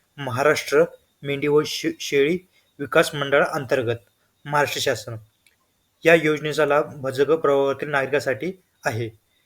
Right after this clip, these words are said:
या, या योज-, या, यामध्ये एकूण चार योजना आहे. राजे यशवंतराव होळकर महामेष योजना, मेंढाई चराई, चराई अनुदान योजना,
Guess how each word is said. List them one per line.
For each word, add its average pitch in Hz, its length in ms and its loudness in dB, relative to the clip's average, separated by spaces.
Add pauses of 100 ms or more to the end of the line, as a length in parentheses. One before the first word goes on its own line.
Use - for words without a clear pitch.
(720)
या, 143 300 -2
या 151 140 2
योज-, 151 300 0
या, 143 280 2
यामध्ये 143 360 -2
एकूण 156 240 -6
चार 151 220 2
योजना 139 240 0
आहे. 151 200 -2
राजे 143 280 0
यशवंतराव 135 360 -2
होळकर 135 260 -2
महामेष 131 420 -6
योजना, 123 300 -6 (460)
मेंढाई 139 360 0
चराई, 143 380 0 (340)
चराई 147 200 2
अनुदान 135 280 -2
योजना, 123 340 -4